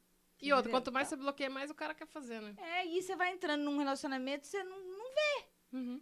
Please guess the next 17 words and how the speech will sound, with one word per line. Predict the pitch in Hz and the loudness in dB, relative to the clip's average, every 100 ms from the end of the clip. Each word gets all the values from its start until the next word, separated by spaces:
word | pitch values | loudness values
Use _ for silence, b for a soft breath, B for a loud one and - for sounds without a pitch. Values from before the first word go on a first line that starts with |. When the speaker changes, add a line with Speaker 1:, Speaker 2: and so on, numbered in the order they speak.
| - | -8
Speaker 1:
Então, | 233 247 269 277 | -6 -4 -2 -4
eu | 294 | -4
sempre | 349 | -2
Speaker 2:
Você | 359 | 2
já | 403 | 2
Speaker 1:
fui | |
Speaker 2:
teve | 359 330 | 2 2
Speaker 1:
muito | 285 | 4
Speaker 2:
algo | 240 220 | 4 2
abusivo, | 202 196 180 220 311 208 | -4 -6 -8 -8 -8 -10
assim, | - 208 | -10 -8
em | |
algum | 208 | -4
Speaker 1:
Nunca. | 226 196 | -2 -2
Speaker 2:
relacionamento? | 196 202 202 214 233 - - _ _ _ _ | -4 -6 -6 -6 -8 -12 -20 _ _ _ _
Speaker 1:
Não. | 220 226 151 - 233 247 _ _ - _ - | -12 -10 -10 -14 -18 -20 _ _ -20 _ -8
Speaker 2:
Nunca, | 233 254 277 262 233 | -4 -4 -2 0 0